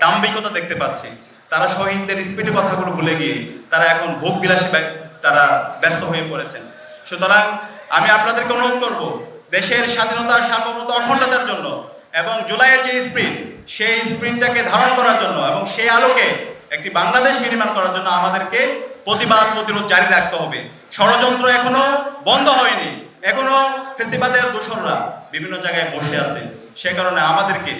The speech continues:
এই তরুণ প্রজন্মকে আমাদেরকে ঐক্যবদ্ধ হইতে হবে। রাজনৈতিক দলগুলো,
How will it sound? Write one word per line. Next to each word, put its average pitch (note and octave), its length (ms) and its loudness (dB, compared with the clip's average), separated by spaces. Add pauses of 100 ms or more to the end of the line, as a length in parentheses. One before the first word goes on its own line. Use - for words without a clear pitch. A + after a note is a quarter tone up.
(220)
এই E3 160 -6
তরুণ B3 320 4
প্রজন্মকে B3 520 2 (380)
আমাদেরকে E3 360 -2
ঐক্যবদ্ধ E3+ 400 0
হইতে D3 240 -6
হবে। A#2+ 220 -6 (340)
রাজনৈতিক A#3 540 4
দলগুলো, A#3+ 340 2